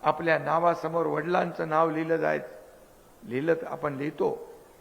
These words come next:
पण आता आईचं पण नाव लिहिण्याचा निर्णय आपल्या सरकारने घेतला तेव्हा मी मुख्यमंत्री होतो.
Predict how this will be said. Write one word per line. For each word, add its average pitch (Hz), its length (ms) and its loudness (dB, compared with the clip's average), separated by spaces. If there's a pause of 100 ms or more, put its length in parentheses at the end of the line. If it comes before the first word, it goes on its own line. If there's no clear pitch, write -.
(680)
पण 277 160 12
आता 254 260 12
आईचं 277 460 12
पण 285 220 12
नाव 277 300 12
लिहिण्याचा 262 600 10
निर्णय 254 300 12
आपल्या 269 360 12
सरकारने 240 600 10
घेतला 226 360 8
तेव्हा 233 280 8
मी 208 160 4
मुख्यमंत्री 202 640 2
होतो. 156 580 0